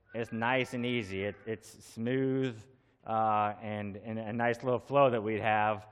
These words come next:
if you wanted to travel. Of course, as we've seen, the Edomites, uh, said, "No, you can't travel this way." But that's why they wanted to go through that area. It would have been a really easy path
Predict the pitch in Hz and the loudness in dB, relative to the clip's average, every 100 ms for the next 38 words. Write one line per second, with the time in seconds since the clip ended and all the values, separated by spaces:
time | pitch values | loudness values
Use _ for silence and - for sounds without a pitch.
0 | - - 110 117 117 113 98 98 135 127 | -18 -8 -4 0 0 0 -4 -4 2 4
1 | 110 110 101 - 117 110 - - - 110 | 4 2 -4 -2 0 0 -6 -20 -8 -4
2 | 104 107 101 - 127 117 107 104 - _ | -2 -4 -6 -6 -4 -2 -4 -8 -12 _
3 | 107 107 123 117 113 110 107 101 - - | -12 -8 -4 -2 2 2 2 -2 -12 -20
4 | - _ - 104 98 - 120 104 110 104 | -20 _ -10 -2 -2 -2 -4 -2 -2 -2
5 | 101 123 98 - 117 104 95 92 - 90 | -4 -6 -8 -4 -2 -2 -2 -6 -6 -8
6 | 85 104 127 139 123 107 113 104 87 101 | -6 0 0 2 0 2 -2 -4 -4 0
7 | 135 95 87 90 98 113 139 143 104 104 | 0 -2 -6 -4 -2 0 0 -2 -4 -4
8 | 98 98 95 107 110 104 104 95 - 101 | -4 -6 -4 -2 -2 -4 -8 -10 -8 -4
9 | 92 | -2